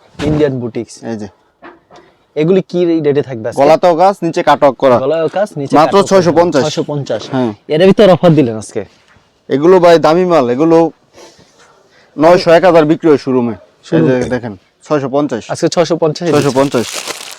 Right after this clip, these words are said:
Speaker 1: একবার অফার প্রাইসই থাকছে। এগুলো মাত্র ছয়শো পঞ্চাশ।
Speaker 2: ছয়শো পঞ্চাশ।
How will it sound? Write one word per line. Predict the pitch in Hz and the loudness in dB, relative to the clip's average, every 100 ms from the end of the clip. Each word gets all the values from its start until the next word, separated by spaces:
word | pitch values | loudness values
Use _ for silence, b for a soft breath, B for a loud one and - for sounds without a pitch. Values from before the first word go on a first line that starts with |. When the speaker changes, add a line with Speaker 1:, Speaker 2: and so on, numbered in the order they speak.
| - | -4
Speaker 1:
একবার | 139 147 151 | 0 2 2
অফার | 143 175 | 2 2
প্রাইসই | 180 156 135 123 | 2 2 2 -4
থাকছে। | - - 101 - - - _ - _ _ _ - - - _ _ _ _ _ _ _ _ _ - 127 | -10 -10 -12 -20 -20 -20 _ -20 _ _ _ -16 -16 -16 _ _ _ _ _ _ _ _ _ -14 -8
এগুলো | 131 | -6
মাত্র | 143 143 180 | -6 -8 -8
ছয়শো | 175 156 | -6 -8
পঞ্চাশ। | 160 143 131 | -6 -6 -6
Speaker 2:
ছয়শো | 135 123 | -8 -4
পঞ্চাশ। | 131 127 107 | -4 -4 -8